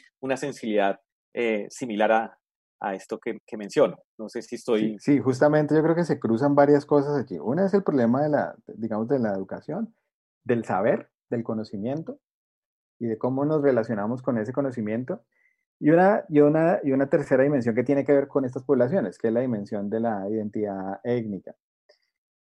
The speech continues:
Speaker 2: Y por supuesto el interés por transformar esas dificultades, y entonces ahí aparece la educación como esta posibilidad también de, de transformar, de transformar las vidas de otros y, y, y por,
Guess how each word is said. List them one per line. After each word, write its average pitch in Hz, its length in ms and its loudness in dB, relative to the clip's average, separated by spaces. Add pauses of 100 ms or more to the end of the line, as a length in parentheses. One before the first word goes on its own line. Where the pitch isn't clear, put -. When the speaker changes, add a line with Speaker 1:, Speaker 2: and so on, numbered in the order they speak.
(380)
Speaker 2:
Y 147 60 -4
por 175 140 4
supuesto 180 340 4
el 165 80 6
interés 127 400 6 (220)
por 151 140 4
transformar 127 600 4
esas 143 200 2
dificultades, 127 720 0
y 117 40 -4
entonces 104 460 -4
ahí 98 220 0
aparece 123 680 2
la 120 160 -2
educación 131 560 -2
como 107 300 -4
esta 117 320 -6
posibilidad 95 640 -6
también 113 380 -2
de, 113 260 -4 (920)
de 110 120 -8
transformar, 113 720 -6
de 104 140 -8
transformar 107 500 -6
las 127 160 0
vidas 139 240 4
de 127 120 2
otros 123 420 -2
y, 123 180 -4 (640)
y, 113 640 0 (240)
y 127 100 0
por, 147 260 2